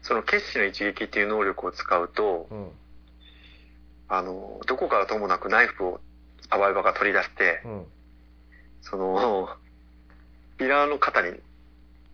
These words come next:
Speaker 1: そのナイフを突き立てるわけよ。
Speaker 2: うん。
Speaker 1: そうすると、キラーがその、引いて、引き立てられた痛みでこう、ひるんで、こう、
Speaker 2: うん。
Speaker 1: サバイバーを落としてしまうんだよね。
Speaker 2: うん。
Speaker 1: で、そういう能力があって、それ唯一、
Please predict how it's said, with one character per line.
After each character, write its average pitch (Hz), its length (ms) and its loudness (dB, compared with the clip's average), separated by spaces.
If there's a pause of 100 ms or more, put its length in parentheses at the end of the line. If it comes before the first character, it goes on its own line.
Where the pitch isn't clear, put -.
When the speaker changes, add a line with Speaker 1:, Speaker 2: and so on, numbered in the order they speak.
(140)
Speaker 1:
そ 120 60 -2
の 107 60 0
ナ 127 120 4
イ 127 40 2
フ 101 80 -2
を - 20 0
突 - 160 -6
き - 80 -8
立 110 140 -6
て 117 100 2
る 90 60 2
わ 85 120 -4
け - 80 -16
よ。 - 80 -16 (220)
Speaker 2:
う 110 40 -8
ん。 95 240 -10 (680)
Speaker 1:
そ 165 120 -4
う - 20 -2
す 147 80 -4
る 139 40 -10
と、 117 120 0
キ - 160 -2
ラ 135 140 8
ー - 20 2
が 131 100 2
そ 135 160 -2
の、 120 340 0 (800)
引 143 60 -4
い - 40 -6
て、 - 200 0 (260)
引 131 120 -4
き - 120 -20
立 - 140 -6
て 135 100 2
ら 139 120 4
れ 117 100 4
た 95 120 4
痛 92 200 2
み 92 140 -8
で 90 80 -4
こ - 340 -4
う、 - 40 -20 (260)
ひ 117 80 -4
る 127 140 0
ん 98 100 -8
で、 85 240 -2 (1000)
こ 120 80 -8
う、 120 40 -2
Speaker 2:
う - 40 0
ん。 92 180 -4 (840)
Speaker 1:
サ 120 60 -2
バ 139 100 6
イ - 20 -2
バ 143 100 2
ー - 20 2
を 110 60 2
落 110 100 -4
と 185 60 0
し - 80 -6
て 95 80 2
し - 120 -8
ま 80 140 -6
う 80 40 -12
ん - 40 -16
だ 80 40 -14
よ - 60 -14
ね。 - 60 -16 (200)
Speaker 2:
う 107 60 -8
ん。 92 160 -8 (800)
Speaker 1:
で、 151 120 -2
そ 185 140 -2
う 180 40 4
い 180 120 6
う 160 40 2
能 160 160 2
力 101 220 2
が 92 60 6
あ 90 40 4
っ - 20 0
て、 - 80 -14
そ - 80 0
れ 147 80 6
唯 143 340 -4
一、 - 60 -8